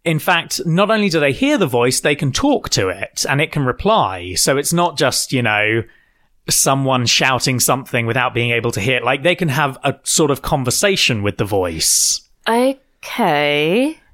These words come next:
Speaker 1: And the voice is pretty rude, pretty
Speaker 2: What?
Speaker 1: nasty.
Speaker 2: Yeah.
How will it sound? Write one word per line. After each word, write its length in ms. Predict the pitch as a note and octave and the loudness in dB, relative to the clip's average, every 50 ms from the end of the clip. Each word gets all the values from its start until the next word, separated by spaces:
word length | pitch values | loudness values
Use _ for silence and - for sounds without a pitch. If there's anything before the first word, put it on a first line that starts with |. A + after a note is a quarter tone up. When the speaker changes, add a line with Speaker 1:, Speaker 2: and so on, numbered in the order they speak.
| _ - | _ 0
Speaker 1:
And 200 | D3 D#3 E3 E3+ | 0 2 2 2
the 40 | D#3+ | 2
voice 640 | C#3+ F#3 G3+ A3 A3+ - - - - - - - - _ _ - | 2 4 4 4 4 2 0 0 -2 -4 -6 -12 -20 _ _ -2
is 320 | F3+ F#3 F3+ G3 E3 - - | 2 2 2 2 0 -4 -6
pretty 480 | _ - - - A3+ B3+ C#4+ D4+ C#4+ | _ -10 -4 -2 0 2 2 2 4
rude, 500 | B3 G3+ E3+ E3+ F3+ G3 A#3 C#4+ D4 D4 E4+ - - _ _ _ _ _ _ _ | 4 4 4 4 4 4 4 2 2 0 -4 -8 -10 _ _ _ _ _ _ _
pretty 260 | - G3 A3 A3+ A#3+ | -2 0 0 2 2
Speaker 2:
What? 80 | A3+ G#3 | 2 2
Speaker 1:
nasty. 720 | F#3+ F#3 F#3 F#3+ F#3+ - - - A#3 A3+ B3+ D#4 E4 F4 D#4+ | 4 4 2 2 2 0 0 2 2 4 4 4 4 2 2
Speaker 2:
Yeah. 560 | - A3 A3 G#3 G3 F3+ E3+ E3+ F3 G3 A#3+ | 0 2 2 4 4 4 4 2 2 0 -4